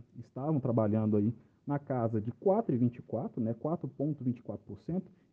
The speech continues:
e vieram pra casa de quatro ponto onze, uma queda de mais ou menos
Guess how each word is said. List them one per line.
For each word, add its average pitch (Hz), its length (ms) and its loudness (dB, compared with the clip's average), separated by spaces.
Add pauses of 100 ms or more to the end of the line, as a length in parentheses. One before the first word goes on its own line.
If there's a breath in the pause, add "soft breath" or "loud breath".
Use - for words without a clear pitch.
e 202 60 -4
vieram 160 260 4
pra 165 160 2
casa 143 300 2
de 139 80 -4
quatro 151 340 -2
ponto 156 380 0
onze, 143 340 6
uma 147 180 4
queda 143 440 2 (1120)
de 127 440 0
mais 220 440 6
ou 185 100 8
menos 180 320 4